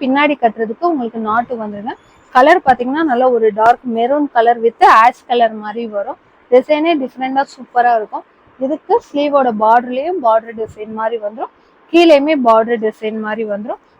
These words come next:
இதோட பிரைஸ் பாத்தீங்கன்னா just four fifty. சைஸ் வந்து M to double X. இது பாத்தீங்கன்னா,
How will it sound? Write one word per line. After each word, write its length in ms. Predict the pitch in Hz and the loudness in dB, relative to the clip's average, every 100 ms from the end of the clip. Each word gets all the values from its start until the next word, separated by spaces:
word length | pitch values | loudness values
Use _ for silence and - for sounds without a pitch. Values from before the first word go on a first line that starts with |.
| _ | _
இதோட 240 | 262 302 311 | 2 4 4
பிரைஸ் 420 | - 262 277 - | 2 -2 0 0
பாத்தீங்கன்னா 360 | 247 247 262 302 | 0 0 -4 -4
just 300 | 233 220 - 240 | -4 -6 -8 -8
four 160 | 233 240 | -4 -4
fifty. 380 | 240 - - 330 453 - | -4 -16 -10 0 0 0
சைஸ் 220 | 233 240 254 | -4 -4 -4
வந்து 240 | 247 262 330 | -6 -6 -6
M 160 | 240 208 | -10 -12
to 80 | 240 | -10
double 280 | 220 196 185 | -8 -8 -12
X. 60 | 180 - - - - - - - - - - - - - - - | -20 -20 -20 -6 -2 -2 -4 -16 -12 -12 -14 -20 -20 -16 -12 -6
இது 200 | - 262 | 2 4
பாத்தீங்கன்னா, 640 | 294 277 247 240 233 247 277 | 6 4 4 6 6 8 6